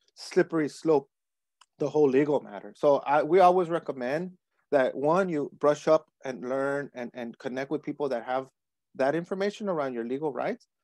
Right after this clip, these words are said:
But also, if it gets to that point that it's serious, to consult with an attorney, right? 'Cause the attorney is really the only one that is legally, uh,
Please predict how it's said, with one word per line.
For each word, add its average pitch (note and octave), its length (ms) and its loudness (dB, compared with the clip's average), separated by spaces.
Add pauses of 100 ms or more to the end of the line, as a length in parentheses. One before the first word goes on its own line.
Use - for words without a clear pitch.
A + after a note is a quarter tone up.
(160)
But C#3 120 -2
also, A#3+ 460 2 (280)
if D3 200 -4
it D3+ 60 -4
gets F3+ 280 -4 (300)
to - 80 0
that D3 200 -2
point E3 240 -4
that D3 140 -2
it's C3+ 160 -6
serious, F#3 420 0
to D#3+ 100 -8
consult C3+ 460 -4
with C3 140 -8
an A2+ 120 -12
attorney, G#2 500 -16
right? A2 240 -6
'Cause A#2+ 140 -8
the C3 100 -2
attorney C#3 320 -4
is A#2+ 120 -10
really B2+ 320 -4 (400)
the B2 80 0
only B2+ 240 -2
one B2 240 -4
that A#2 220 -8
is A2 260 -12
legally, A#2+ 720 -4
uh, G#2+ 220 -8